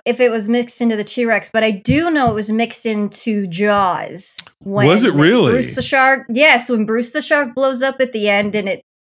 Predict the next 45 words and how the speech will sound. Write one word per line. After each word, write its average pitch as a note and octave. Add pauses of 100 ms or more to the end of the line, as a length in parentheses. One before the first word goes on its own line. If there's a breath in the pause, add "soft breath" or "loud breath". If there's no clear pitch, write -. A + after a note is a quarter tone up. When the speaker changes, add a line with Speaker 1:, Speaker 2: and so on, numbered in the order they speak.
(120)
Speaker 1:
s-, -
is A3+
slowly A#3+
falling, A3
Speaker 2:
Yeah. -
Speaker 1:
you G#3+
know, G3
in G#3
the G#3+
water, G#3+
like A3
the A#3+
truck A#3
at A#3
the G#3
end G#3
Speaker 2:
Yes. B2
Speaker 1:
is F#2+
slowly G#3
Speaker 2:
Yes. G#3+
Speaker 1:
falling. G#3 (220)
He A#3+
puts C#4
that A3
sound G3
in A3
there. E3 (300)
And A3+ (200)
we, C4 (160)
before F4
we C#4
end A#3
this, G#3+
we A#3
do A#3+
have A#3
to G#3+
talk G3
a G3
little G3+
bit F#3
about G3
Jaws D#3+
and E3
how F3+